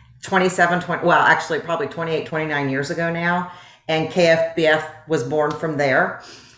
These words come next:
And then my involvement began in the summer of twenty fifteen when I was hired by the Center for Entrepreneurship.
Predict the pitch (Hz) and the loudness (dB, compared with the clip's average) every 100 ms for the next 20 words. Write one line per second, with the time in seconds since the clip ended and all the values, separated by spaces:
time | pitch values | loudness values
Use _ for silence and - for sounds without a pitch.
0 | - 170 175 180 202 214 180 160 151 143 | -6 0 2 4 4 4 2 2 2 0
1 | 151 151 135 147 151 151 143 143 - 147 | -2 -6 -6 -6 -2 0 2 0 -2 -2
2 | 143 143 160 151 143 131 131 - 147 143 | -4 -2 0 2 2 2 0 -2 -6 -6
3 | 131 139 - - 247 196 147 143 143 143 | -4 -4 -4 -4 0 0 0 0 -2 0
4 | 139 139 135 - 180 170 147 143 139 139 | 0 0 -2 0 2 4 4 2 0 -2
5 | 135 - 139 127 - 131 131 - 135 120 | -4 -6 -6 -6 -4 -4 -6 -8 -6 -4
6 | 123 135 - | -4 -4 -4